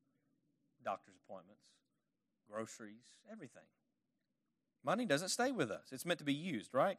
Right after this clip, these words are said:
And so with this in mind, Solomon says in verse sixteen, "This also is a grievous evil. Just as he came, so shall he go.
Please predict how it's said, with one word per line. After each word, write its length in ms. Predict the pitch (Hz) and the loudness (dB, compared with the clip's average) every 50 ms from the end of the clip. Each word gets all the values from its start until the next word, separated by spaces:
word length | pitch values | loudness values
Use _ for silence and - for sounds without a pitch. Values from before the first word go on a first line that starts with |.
| - - - | -6 -6 0
And 100 | - 143 | 2 4
so 100 | - 190 | 6 8
with 240 | 165 190 226 220 - | 10 10 10 10 10
this 260 | 196 247 262 - - | 8 10 10 10 10
in 140 | 185 160 156 | 8 8 6
mind, 680 | 156 170 202 240 240 180 139 120 117 143 185 214 202 - _ _ _ | 6 8 10 12 12 12 12 12 8 6 2 0 -4 -8 _ _ _
Solomon 480 | - - - 190 220 233 233 208 185 160 | 2 10 12 12 12 12 12 12 8 8
says 220 | - 180 170 156 | 6 6 6 6
in 80 | 160 139 | 6 4
verse 160 | 139 135 - | 4 4 4
sixteen, 680 | - 131 117 - - - 226 214 180 156 156 185 208 - _ _ _ _ _ _ _ _ _ - | 4 2 0 0 0 2 4 6 6 6 4 2 -4 -10 _ _ _ _ _ _ _ _ _ 8
"This 240 | 143 185 208 - - | 10 12 12 12 12
also 280 | 170 170 165 151 180 | 12 12 12 10 8
is 100 | 170 160 | 6 6
a 40 | 160 | 8
grievous 380 | 147 165 180 185 165 170 151 170 | 12 12 12 12 12 10 10 12
evil. 320 | 165 156 139 117 113 101 | 12 12 10 10 4 0
Just 320 | 98 120 170 202 254 247 269 | 10 12 12 12 12 12 12
as 160 | 269 254 233 | 12 12 12
he 120 | 240 226 | 12 8
came, 380 | - 202 190 190 190 190 196 175 | 10 12 12 12 12 12 10 8
so 220 | - - 190 202 | 8 10 10 10
shall 240 | 196 - 208 202 196 | 10 10 10 10 10
he 80 | 196 180 | 10 10
go. 380 | 151 151 151 160 165 160 156 | 12 12 12 12 12 12 12